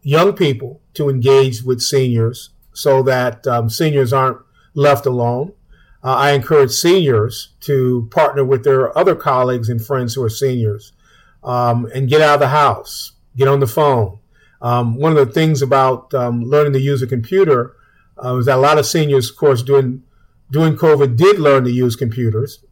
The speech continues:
Um, and just because their grandkids wanted to talk to them on, on, uh, on their phones, um, many seniors had to learn to do that. And so I encourage that as just a, a way of staying connected. Connectedness is extremely important.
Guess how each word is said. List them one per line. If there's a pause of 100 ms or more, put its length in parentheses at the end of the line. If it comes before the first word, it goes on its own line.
(240)
Um,
and (400)
just
because
their
grandkids
wanted
to
talk
to
them
on,
on,
uh, (400)
on
their
phones, (400)
um,
many
seniors
had
to
learn
to
do
that. (280)
And
so
I
encourage
that
as
just
a, (300)
a
way
of
staying
connected.
Connectedness
is
extremely
important.